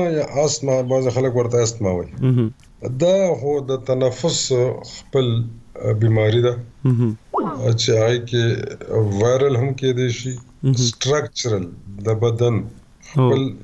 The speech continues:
Speaker 1: ساختمانه کې څه کمې زیاتې، لکه سپېږمو کې هډوکي کوږوالی،
Speaker 2: مهم.
Speaker 1: آه، د سپېږمې بندیز، آه، دغسې په سږو کې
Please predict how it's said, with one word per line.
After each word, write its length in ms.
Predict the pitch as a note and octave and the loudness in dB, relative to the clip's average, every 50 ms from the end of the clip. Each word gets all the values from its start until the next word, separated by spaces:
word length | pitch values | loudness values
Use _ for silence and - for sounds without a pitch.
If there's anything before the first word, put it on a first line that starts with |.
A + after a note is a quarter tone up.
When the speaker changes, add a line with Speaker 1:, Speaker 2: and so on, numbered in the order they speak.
| - - | -20 -16
Speaker 1:
ساختمانه 720 | - - - A2+ A2 - - B2 A#2+ A#2+ A#2 A#2+ B2 B2+ C3 | -12 -10 -8 -8 -8 -4 -2 0 2 4 4 4 4 2 0
کې 160 | A#2+ A#2+ B2+ A#2 A2 | 0 0 -2 -2 -2
څه 80 | - B2 A#2+ A2+ | 0 -2 -2 0
کمې 260 | A#2+ A#2+ A#2+ B2 B2 B2 A#2 | 0 0 2 2 2 2 2
زیاتې، 300 | A#2+ A#2+ A2+ A#2 B2 B2 B2 A#2 A#2 | 2 0 0 0 0 0 2 2 2
لکه 200 | A2+ A2+ - A2 | 0 0 0 -2
سپېږمو 540 | - - - - A#2+ A2 G#2+ A2+ A#2+ B2 A#2+ A#2 | -2 -2 -2 0 0 2 2 4 2 2 2 0
کې 80 | - B2 A#2 | 0 0 2
هډوکي 320 | A2 A2+ A#2 A2+ - A#2+ A2+ A2+ A#2 | 2 2 0 0 0 0 0 0 0
کوږوالی، 480 | A2+ G#2+ G#2 A2+ A2+ A2 A2+ A2 G#2+ - - - - - - | -2 0 2 2 2 2 2 0 -2 -4 -6 -14 -14 -6 0
Speaker 2:
مهم. 260 | C3+ B2+ A#2 B2 A2+ G#2+ - - - - | 0 2 2 2 0 -2 -6 -12 -8 -4
Speaker 1:
آه، 180 | G#2+ G#2 G#2 G#2 G#2+ | -2 -2 -2 0 -2
د 20 | G#2+ - | -2 -2
سپېږمې 440 | - - G#2+ A2 A2 G#2+ A2 A2+ A#2 A2+ A2 | -2 0 2 2 2 4 2 2 2 2 2
بندیز، 440 | A2 A2 G#2+ G#2+ A2 A2+ G#2+ - - - - - - | 0 0 2 2 2 0 0 -2 -6 -12 -14 -10 -4
آه، 140 | G#2+ A2 A2 | -2 0 2
دغسې 480 | A2+ B2 B2+ B2+ C3 B2 A2 - B2 B2 A#2+ A#2+ B2 | 4 4 4 4 4 2 0 0 -2 -2 -2 0 0
په 80 | A#2+ | -2
سږو 400 | A#2 - - E3 E3 C#3+ C#3 C3+ A#2 - | 0 0 2 0 0 2 2 -2 -2 -2
کې 120 | - G#2+ | -4 -6